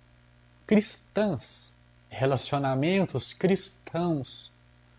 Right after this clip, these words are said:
com pessoas que amam a Deus,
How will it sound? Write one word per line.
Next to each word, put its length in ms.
com 260
pessoas 1000
que 200
amam 420
a 100
Deus, 720